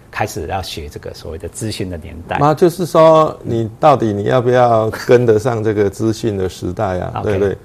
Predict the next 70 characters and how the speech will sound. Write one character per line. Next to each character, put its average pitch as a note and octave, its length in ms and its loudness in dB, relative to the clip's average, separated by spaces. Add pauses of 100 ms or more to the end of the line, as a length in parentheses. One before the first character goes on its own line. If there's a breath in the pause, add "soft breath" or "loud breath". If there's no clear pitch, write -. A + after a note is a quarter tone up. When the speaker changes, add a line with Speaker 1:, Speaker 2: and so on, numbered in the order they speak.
(120 soft breath)
Speaker 1:
嗯。 G2 140 -10
Speaker 2:
譬 A#2 80 2
如 A#2 80 4
说 A#2+ 260 4
你 G#2+ 180 0
是 A2+ 360 0 (600 soft breath)
阿 G2+ 180 2
公 A#2 260 2
阿 G2 160 4
嬷 G#2+ 240 4
级 E2+ 300 -6
的， F#2 160 2 (180)
Speaker 1:
对。 B2+ 80 -8
Speaker 2:
那 B2+ 120 -2
你 G#2+ 140 -2
要 A#2+ 120 0
跟 A#2 240 4
你 G2+ 140 0
的 F#2+ 460 0 (300 soft breath)
孙 A2 320 -2
子 G2 180 -4
沟 G#2+ 220 6
通 G#2 260 4
聊 G2 220 6
天， A2 180 4
Speaker 1:
是， G#2 60 2
是。 G#2+ 60 -6 (240)
Speaker 2:
那 C#3 160 0
你 A2+ 140 0
难 G2 180 -2
道 A2+ 220 4 (580)
就 B2 120 0
是 A#2 100 6
需 B2 180 -2
要 A#2 120 8
去 A#2+ 120 0
学 G2+ 320 4
这 A2 100 6
些 A2+ 220 4
Line A2+ 460 4
啊、 F#2+ 180 2
脸 F#2+ 240 4
书 A2 280 0
啊、 G#2 120 6
Speaker 1:
哦。 F#2 80 0
Speaker 2:
这 G#2+ 100 0
些 A2+ 180 4
Speaker 1:
啊， A#2 100 4
Speaker 2:
I A2+ 140 8
T B2 360 6
啊， A2 160 10
Speaker 1:
<laughs> - 20 6
对， - 20 6
对。 B2 100 8
Speaker 2:
对 - 20 8
不 B2 60 8
对？ A#2 260 6
好， G2+ 220 4 (260 loud breath)
就 F3+ 120 6
是 F3 60 8
说 E3+ 260 6
你 C#3 120 2
到 C#3+ 220 4
底 A2 160 0
对 C#3 200 4
你 G#2 160 -2
的 G2 140 0
自 B2 140 -6
己 G2+ 160 -6
的 F#2 300 -2